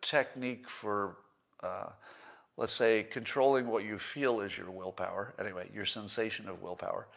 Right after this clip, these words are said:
Once you tell yourself you've decided, then you can also remove from yourself your option from quitting. Just, just say, "That's not an option."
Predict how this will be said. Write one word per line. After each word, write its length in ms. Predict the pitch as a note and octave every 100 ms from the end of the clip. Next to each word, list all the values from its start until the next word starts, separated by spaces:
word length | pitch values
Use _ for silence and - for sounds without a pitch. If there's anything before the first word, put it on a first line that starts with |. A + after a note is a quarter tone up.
| - - - -
Once 300 | - C#3 E3
you 80 | F3+
tell 260 | - D#3+ D#3+
yourself 460 | D3+ B2+ C3+ B2+
you've 240 | B2 G#2 F#2+
decided, 800 | A2 - - F#3+ - G2 F#2 - _ _ _ _ _ -
then 160 | A#2 A2+
you 120 | G#2+
can 180 | B2 A2+
also 320 | A2+ - G#2+
remove 560 | G#2+ G#2+ G#2 A#2+ B2+
from 280 | - A#2+ G#2+
yourself 520 | G#2 G2+ - G2+ G2+
your 180 | G2+ F#2+
option 440 | D#2 G2+ - G2+ F#2
from 160 | - -
quitting. 400 | - G#2+ G2 - - _ _ _ _ _ _ _ _ -
Just, 220 | C3+ - - _ - _ G3+ C#3+
just 220 | C#3 -
say, 140 | B2+
"That's 300 | A2 A#2+ C3+
not 180 | F2+ F#2
an 60 | G2
option." 340 | - - -